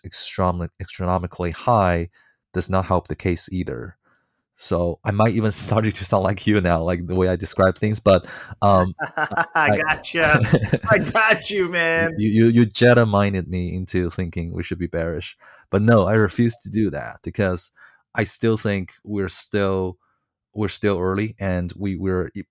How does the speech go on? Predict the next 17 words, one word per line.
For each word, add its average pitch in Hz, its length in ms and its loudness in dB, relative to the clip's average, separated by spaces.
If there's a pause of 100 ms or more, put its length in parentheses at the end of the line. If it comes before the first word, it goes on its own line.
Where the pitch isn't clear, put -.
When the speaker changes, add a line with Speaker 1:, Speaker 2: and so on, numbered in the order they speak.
Speaker 1:
with 101 160 0
all 95 160 0
these 95 220 -4
institutional 95 580 -6
money 95 340 0
that's 87 180 -4
come, 90 260 -4 (140)
that's 90 160 -6
flowing 92 480 -2
into 92 240 -8
crypto - 320 -6
markets, 92 500 -4 (540)
all 101 180 2
I 98 100 2
see 92 300 0
is, 87 320 -2
is 87 380 -6